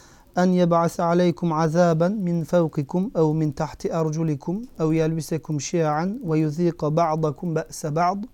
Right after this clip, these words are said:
E, ayetini okumuştuk. O ayette Rabbimiz buyuruyor ki, "De ki, o Allah size fevkinizden veya ayaklarınızın altından bir azap göndermeye,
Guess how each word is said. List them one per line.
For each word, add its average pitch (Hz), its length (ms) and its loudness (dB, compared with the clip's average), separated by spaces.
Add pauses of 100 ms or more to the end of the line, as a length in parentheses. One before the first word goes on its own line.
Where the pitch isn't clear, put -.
(800)
E, 151 180 0
ayetini 160 480 2
okumuştuk. 151 680 -2
O 220 100 4
ayette 190 560 4 (180)
Rabbimiz 175 400 0
buyuruyor 180 360 2
ki, 214 240 -2 (1080)
"De 180 240 8
ki, 139 300 2 (380)
o 220 140 10
Allah 208 420 6 (320)
size 208 520 0 (800)
fevkinizden 196 960 4 (140)
veya 190 560 4
ayaklarınızın 185 680 2
altından 170 800 0 (120)
bir 180 340 -2
azap 185 400 0
göndermeye, 156 720 0